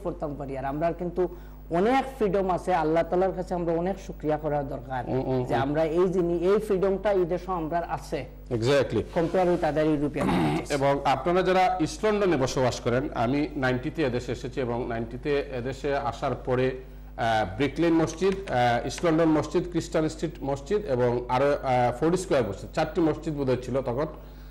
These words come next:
Speaker 2: এবং সময়ের বিবর্তনে নব্বই থেকে দুই হাজার সাল পর্যন্ত চারটা থেকে চল্লিশটি মসজিদ হয়েছে। চার্চ কিনে মসজিদ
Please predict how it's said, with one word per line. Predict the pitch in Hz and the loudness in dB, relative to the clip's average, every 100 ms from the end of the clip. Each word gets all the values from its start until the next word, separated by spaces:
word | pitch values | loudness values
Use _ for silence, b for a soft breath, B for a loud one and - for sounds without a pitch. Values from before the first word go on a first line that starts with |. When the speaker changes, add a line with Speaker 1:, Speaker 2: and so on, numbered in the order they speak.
| B | B
Speaker 2:
এবং | 127 127 139 135 - | 0 4 4 2 -4
সময়ের | - - 160 185 196 202 - - - - | -6 0 4 4 4 4 0 -8 -14 -10
বিবর্তনে | 110 139 165 190 - 165 123 127 B B B | -2 2 2 2 2 2 2 0 B B B
নব্বই | 117 139 127 165 170 | 0 0 2 2 4
থেকে | 185 196 196 | 2 2 2
দুই | 156 147 | 4 4
হাজার | 170 170 | 4 4
সাল | 175 180 160 | 2 0 0
পর্যন্ত | 170 151 165 151 175 180 180 | 0 2 2 2 0 0 0
চারটা | 143 - 175 | -2 0 -2
থেকে | 175 175 170 - | 0 0 0 2
চল্লিশটি | 220 220 208 - 202 | 4 4 2 0 2
মসজিদ | 143 123 135 | 2 0 -2
হয়েছে। | 113 98 80 - - - B B B B B - - | 0 -2 -4 -12 -14 -16 B B B B B -16 -10
চার্চ | - 185 190 196 190 | 0 4 4 2 -2
কিনে | - 196 208 | -2 2 4
মসজিদ | 190 151 147 175 | 4 2 2 0